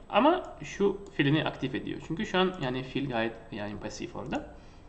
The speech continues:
Aldı beyaz, aldı siyah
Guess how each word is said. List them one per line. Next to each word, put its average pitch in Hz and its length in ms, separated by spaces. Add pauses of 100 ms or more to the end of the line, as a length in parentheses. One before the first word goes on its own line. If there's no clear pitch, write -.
(420)
Aldı 127 460
beyaz, - 640 (340)
aldı 110 300
siyah 226 380